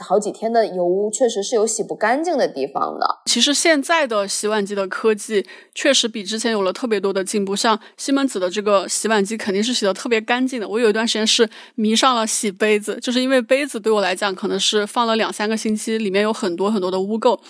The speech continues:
Speaker 2: 但是用了洗碗机洗了之后特别的白净，然后我就迷上了定期的用洗碗机去洗杯子。而且现在的这个洗碗机是可以实现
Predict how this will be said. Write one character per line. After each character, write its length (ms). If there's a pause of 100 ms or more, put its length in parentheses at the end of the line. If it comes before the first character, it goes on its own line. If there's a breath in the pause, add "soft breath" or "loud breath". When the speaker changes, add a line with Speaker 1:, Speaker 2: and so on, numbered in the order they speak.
(220 loud breath)
Speaker 2:
但 100
是 120
用 180
了 80
洗 140
碗 120
机 120
洗 180
了 140
之 100
后 140
特 280
别 160
的 80
白 320
净， 280
然 100
后 80
我 80
就 160
迷 300
上 200
了 80
定 240
期 200
的 120
用 140
洗 180
碗 160
机 120
去 180
洗 180
杯 220
子。 220 (140)
而 80
且 140
现 240
在 200
的 100
这 100
个 80
洗 200
碗 160
机 100
是 160
可 160
以 80
实 220
现 280